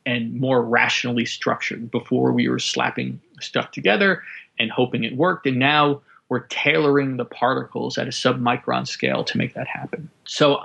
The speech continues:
the way I see it is that using nanotechnology to improve the power density, and this is how fast we can charge and discharge the battery, and then making the batteries at a macroscopic scale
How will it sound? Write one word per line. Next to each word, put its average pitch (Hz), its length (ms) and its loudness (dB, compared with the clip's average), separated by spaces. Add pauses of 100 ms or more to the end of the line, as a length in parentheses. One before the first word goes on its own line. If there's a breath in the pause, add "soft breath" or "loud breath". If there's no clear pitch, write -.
(100)
the 139 240 -2
way 190 180 4
I 151 80 2
see 208 300 -2
it 156 80 0
is - 140 -8
that 120 200 -2 (220 loud breath)
using 160 360 2
nanotechnology 139 1080 2
to 120 120 -4
improve 165 440 -2
the 143 80 4
power 139 340 4
density, 123 440 -4
and 123 100 -4
this - 140 -10
is - 80 -16
how - 120 -4
fast 127 340 -4
we 131 60 -8
can 123 120 -10
charge 127 300 0
and 127 100 -6
discharge 123 420 -4
the - 80 -8
battery, 117 500 -4 (320 loud breath)
and 131 100 4
then 120 220 4
making 185 340 4
the 139 80 0
batteries 135 460 0
at - 60 0
a - 20 -6
macroscopic 139 840 0
scale 117 600 -2